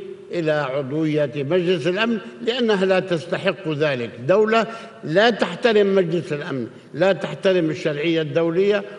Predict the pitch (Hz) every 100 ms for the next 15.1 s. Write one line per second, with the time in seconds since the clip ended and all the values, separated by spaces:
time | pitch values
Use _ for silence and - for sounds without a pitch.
0 | - 135 143 170 180 190 175 185 180 -
1 | - - - - - 175 160 139 170 180
2 | 185 - 170 160 160 175 143 180 165 175
3 | 175 160 - - - 151 156 151 147 160
4 | 156 156 147 143 143 147 127 135 135 135
5 | 147 147 147 143 - - 131 131 139 131
6 | 127 117 110 95 90 78 - - - -
7 | - - - - 139 135 147 170 165 165
8 | 160 165 175 170 170 - - - 127 170
9 | 180 165 180 175 165 160 147 147 151 151
10 | 123 127 135 - 170 165 175 170 165 151
11 | 135 127 131 175 180 170 170 143 - 139
12 | 120 170 - 156 143 160 - 156 175 170
13 | - 127 110 90 73 - - - - -
14 | - 139 143 180 156 170 165 127 165 113